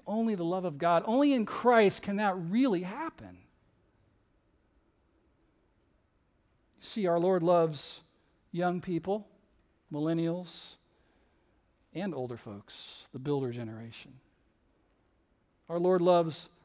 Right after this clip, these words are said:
Republicans and Democrats and independents. He loves black people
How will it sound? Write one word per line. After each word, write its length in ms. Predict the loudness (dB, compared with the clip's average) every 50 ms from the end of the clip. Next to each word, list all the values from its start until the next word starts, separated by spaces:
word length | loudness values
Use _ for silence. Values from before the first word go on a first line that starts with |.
| _
Republicans 800 | -8 -8 -4 -2 -2 0 0 -2 -4 -4 -6 -6 -6 -6 -8 -10 -8 -4
and 380 | -2 -2 0 0 -2 -2 -4 -8 -10
Democrats 1040 | -10 -10 -8 -10 -12 -14 -16 -18 -18 -20 _ _ _ -20 -20 -20 -20 -20 -20 -20 _ _ _ _ _ _ _ _ _ _ _ _ _ _ _ _ -8
and 200 | -4 -2 0 0
independents. 1120 | 0 -2 -4 -4 -6 -10 -10 -10 -12 -16 -20 _ _ _ -20 -20 -20 -20 -20 -20 -20 -20 _ _ _ _ _ _ _ _ _ _ _ _ _ _ _ _ _ _ _
He 100 | 0 4
loves 260 | 4 4 4 2 -2
black 420 | 2 8 10 10 10 10 6 0
people 520 | -6 -8 -6 -6 -4 -4 -2 -2 -4 -4